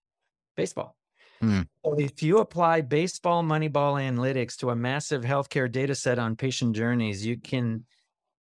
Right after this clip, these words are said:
Speaker 1: sterilize the problem of case mix and very precisely say, "In that geography, that cardiologist for these types of individuals tends to get better outcomes more efficiently and effectively." And you can also say,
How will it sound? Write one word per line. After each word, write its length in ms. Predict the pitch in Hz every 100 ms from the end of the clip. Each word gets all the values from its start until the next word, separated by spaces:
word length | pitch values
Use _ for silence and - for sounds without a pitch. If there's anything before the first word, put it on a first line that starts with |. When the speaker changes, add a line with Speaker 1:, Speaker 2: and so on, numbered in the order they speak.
| -
Speaker 1:
sterilize 800 | - - 160 156 185 180 160 139
the 80 | 143
problem 340 | 151 147 147
of 140 | 123
case 300 | - 123 123
mix 320 | 143 147 - 131
and 180 | 117
very 300 | 110 147 170
precisely 680 | 160 151 127 139 131 - 127
say, 580 | 110 120 117 113 110 - _ _
"In 240 | 127 117
that 260 | 117 151 170
geography, 800 | - 135 131 135 127 - 123 117
that 280 | 113 131 -
cardiologist 840 | - 143 135 123 123 120 113 110 -
for 160 | 117
these 260 | 110 139 143
types 320 | 147 131 127
of 160 | 117 110
individuals 1000 | 113 107 110 127 147 170 160 151 - - -
tends 260 | 131 131
to 100 | -
get 240 | 117 123 120 _ _
better 220 | - 120 110
outcomes 500 | 120 - 160 151 135
more 200 | 127 123
efficiently 520 | - 127 117 113 117
and 100 | 110
effectively." 580 | - 120 - 87 78 - - _ _ _ _ _ _ _
And 160 | 147 143
you 100 | 151
can 180 | 151 151
also 360 | 151 202 - 160
say, 580 | - 143 135 131 135